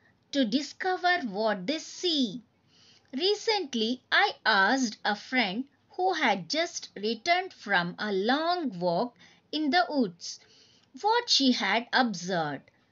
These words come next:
"Nothing in particular," she replied. "How was it possible?" I asked myself, "to walk for an hour through the woods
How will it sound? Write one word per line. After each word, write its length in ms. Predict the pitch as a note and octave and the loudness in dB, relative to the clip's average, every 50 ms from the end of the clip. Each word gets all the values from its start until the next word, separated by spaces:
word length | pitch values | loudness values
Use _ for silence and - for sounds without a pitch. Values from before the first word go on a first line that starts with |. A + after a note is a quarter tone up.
| _ _ _ _ _ | _ _ _ _ _
"Nothing 500 | - F4+ F#4+ G4+ G4+ G4+ G4+ G4+ F#4 F#4 | -6 0 2 2 2 2 2 0 0 0
in 220 | F4 D#4+ C#4+ C4+ B3+ | 0 2 2 2 2
particular," 800 | - A#3 G3+ G3 F#3+ - G#3 F3 - F#3+ F3 E3 D#3 D3 C#3+ - _ | 2 2 2 2 0 -2 -6 -6 -4 -6 -4 -2 -4 -4 -6 -8 _
she 320 | - - - - - F4+ F#4 | -12 -8 -4 -2 0 0 0
replied. 840 | D4 A#3 F#3 F3 - - - F#3 F#3 F3+ F3 F3 E3+ E3 D#3 D#3+ - - _ _ _ _ _ _ _ _ _ _ _ _ _ _ _ _ _ _ _ _ _ _ _ _ _ _ _ _ _ _ _ _ _ _ _ _ _ _ _ _ _ _ _ _ _ _ _ _ _ _ _ _ _ _ _ _ _ _ _ _ _ _ | 0 -2 -2 -4 -6 -6 -4 -2 0 0 0 0 0 -2 -6 -8 -12 -16 _ _ _ _ _ _ _ _ _ _ _ _ _ _ _ _ _ _ _ _ _ _ _ _ _ _ _ _ _ _ _ _ _ _ _ _ _ _ _ _ _ _ _ _ _ _ _ _ _ _ _ _ _ _ _ _ _ _ _ _ _ _
"How 280 | - - F#4+ G4+ G#4 G4 | -4 2 4 4 4 4
was 220 | G#4+ A4+ A4+ - | 2 0 0 0
it 200 | G#4 G#4 F#4+ - | -2 -6 -6 -4
possible?" 720 | _ D4 C#4 C4+ B3+ B3 C#4 C4+ A3 A#3+ C4+ C4+ C4+ C#4 C#4 - _ _ _ _ _ _ _ | _ 4 4 4 4 2 0 -2 0 0 0 0 0 -2 -4 -8 _ _ _ _ _ _ _
I 280 | E4 F4+ G#4 A4 - - - | 4 4 4 4 2 -2 -2
asked 340 | G#3+ G#3+ A#3+ C4+ C4+ A#3+ G3 | 0 2 2 2 0 -2 -2
myself, 840 | G#3+ A#3+ C#4+ E4+ G4 F#4 - - - A#3 G3 D#3+ D#3 D3+ - - - _ _ _ _ _ _ _ _ _ | 0 0 0 0 -2 -6 -10 -8 -6 -4 -4 -4 -4 -8 -12 -18 -20 _ _ _ _ _ _ _ _ _
"to 120 | - D#4+ D4+ | -4 -2 -2
walk 540 | A#3+ G3 F3 G#3+ C4 E4 F#4 G4+ - - | -2 0 0 2 4 4 4 2 0 -6
for 520 | - - - F4+ E4+ D#4+ D#4 C4 G#3+ F#3 - - | -16 -10 0 4 4 6 6 4 2 0 -4 -2
an 280 | - A3 B3+ C4+ C4 - | 0 2 2 2 0 0
hour 480 | - D4 E4+ E4 C4 G#3+ G3+ G#3 A#3 C4+ - _ _ | 0 2 4 4 4 2 2 0 -2 -4 -8 _ _
through 240 | - D4+ F#4 F#4+ F#4+ C#4+ A#3+ A3 | -6 -4 -4 -2 -2 -2 -2 -2
the 100 | A3 - | -2 -2
woods 500 | - G#3 G3+ G#3 D4 C#4+ - - - - | -2 -2 -2 -2 -2 -2 -4 -4 -6 -6